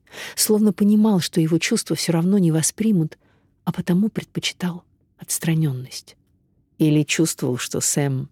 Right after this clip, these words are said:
материнский любимчик, говорит Уилл, пристально глядя на неё. Может, оттого он и закрылся?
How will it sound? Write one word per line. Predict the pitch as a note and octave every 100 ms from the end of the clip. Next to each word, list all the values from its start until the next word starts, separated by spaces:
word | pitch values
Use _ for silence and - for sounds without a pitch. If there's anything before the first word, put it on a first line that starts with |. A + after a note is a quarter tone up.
| _
материнский | D3 C#3+ C#3 C3+ C3+ - D3
любимчик, | D3 D3+ E3+ F3+ - - - _ _ _ -
говорит | C#3+ C#3+ C3+ -
Уилл, | C#3 D3
пристально | D3+ C#3 C3 - C#3+ C3+
глядя | C3 C3 B2 C3
на |
неё. | C3+ C3+ C3+ A#2+ - _ _
Может, | D#3 D3+ C#3 C#3+
оттого | C3 - C#3+ D3
он | D3
и | C#3+
закрылся? | C#3+ - E3 F#3+ - -